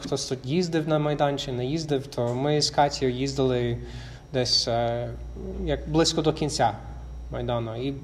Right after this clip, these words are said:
і так вразило, наскільки людей хотіли каятися, х-,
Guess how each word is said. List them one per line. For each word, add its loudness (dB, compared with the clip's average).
і -2
так 6
вразило, 6
наскільки -2
людей 2
хотіли 0
каятися, 4
х-, -2